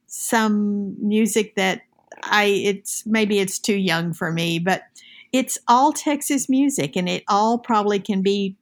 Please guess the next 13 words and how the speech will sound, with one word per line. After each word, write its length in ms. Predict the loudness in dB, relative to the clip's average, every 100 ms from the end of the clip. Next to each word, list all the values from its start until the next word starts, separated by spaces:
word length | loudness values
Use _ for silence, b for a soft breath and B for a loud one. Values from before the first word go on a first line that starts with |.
| -8
traced 460 | -2 0 0 -2 -2
back 340 | 0 0 -4 _
to 460 | -4 -2 0 -2 -4
when 480 | -4 -2 -2 -4 -6 _
we 300 | -4 -2 -2 -6 -8 -2
first 500 | 2 2 -2 -6 -12
had 400 | -8 0 2 2
a 120 | 0 -4
Texas, 800 | -6 -8 -8 -14 -14 -18 -20 -14
which 280 | -4 -2 0
is 160 | -2 -2
just 300 | -2 -2 -6
great. 480 | -2 0 0 -4